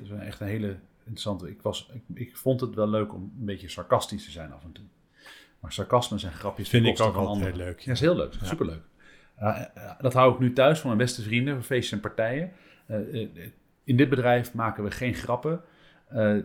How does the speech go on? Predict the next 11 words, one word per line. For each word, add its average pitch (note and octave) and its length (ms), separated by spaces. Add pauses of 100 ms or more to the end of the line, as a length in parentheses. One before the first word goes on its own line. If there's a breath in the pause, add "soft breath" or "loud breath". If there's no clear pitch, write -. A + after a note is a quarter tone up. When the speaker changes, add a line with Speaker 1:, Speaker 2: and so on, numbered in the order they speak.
(160)
Speaker 1:
eh, F#2 80 (200)
die A2 180
over A2 220
anderen A2+ 300
gaan. - 260 (640 loud breath)
Eh, G2+ 260
eh, G2+ 60 (240)
we G2 80
doen C#3+ 160
het, D#3 160
we, C3 200